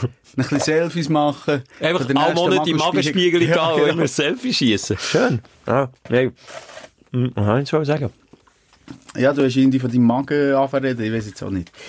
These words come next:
Speaker 1: Und eben das Zweite,
Speaker 2: Ja.
Speaker 1: was mich frage, weisst du, heute in der Digitalisierung, wo man so hure viel Fotos und Erinnerungen festhält. Also meine Kinder können ja eigentlich fast, äh, wöchentlich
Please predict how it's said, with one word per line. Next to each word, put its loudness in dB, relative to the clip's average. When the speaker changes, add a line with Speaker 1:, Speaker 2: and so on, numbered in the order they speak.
Speaker 1:
Und 2
eben 4
das -6
Zweite, 2
Speaker 2:
Ja. 4
Speaker 1:
was 0
mich -2
frage, 2
weisst 0
du, 0
heute 0
in -8
der -8
Digitalisierung, 0
wo 2
man 0
so 0
hure 0
viel -2
Fotos -2
und 4
Erinnerungen 2
festhält. -2
Also 0
meine 4
Kinder 0
können 2
ja 4
eigentlich 0
fast, -4
äh, 2
wöchentlich 0